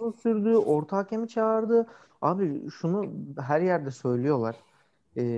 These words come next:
yani yavaşlatma diye bir şey yok. Şu hakemin önüne kare koyma sevdası var bizim varda, Türkiye'de.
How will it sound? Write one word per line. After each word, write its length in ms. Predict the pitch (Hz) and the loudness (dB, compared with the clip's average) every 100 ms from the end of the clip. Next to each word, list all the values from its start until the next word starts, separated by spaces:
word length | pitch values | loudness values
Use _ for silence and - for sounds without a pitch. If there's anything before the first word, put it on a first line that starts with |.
| 113 113 107 113 - _ _ | -4 -6 -6 -8 -12 _ _
yani 440 | - - 139 143 139 - _ _ _ _ _ - | -14 -8 -4 -4 -6 -12 _ _ _ _ _ -8
yavaşlatma 840 | 156 147 143 165 - 175 - 170 | 0 2 2 -2 -4 -4 0 2
diye 140 | 160 | 2
bir 60 | 147 | 2
şey 220 | - 147 | 0 2
yok. 220 | 139 123 | 4 0
Şu 120 | - 165 | -2 -2
hakemin 460 | 175 170 220 170 | -2 -2 -2 0
önüne 420 | 151 185 151 131 - - _ - | 0 0 0 -2 -8 -20 _ -16
kare 260 | - 165 | -2 0
koyma 320 | 208 175 165 160 | 2 2 2 0
sevdası 540 | 156 143 143 131 139 | 2 2 2 2 2
var 200 | 123 120 | 0 0
bizim 280 | 120 120 117 | -4 -2 -2
varda, 400 | 113 110 104 101 _ | -2 -2 -4 -6 _
Türkiye'de. 540 | - 127 123 113 107 | -6 -6 -4 -4 -6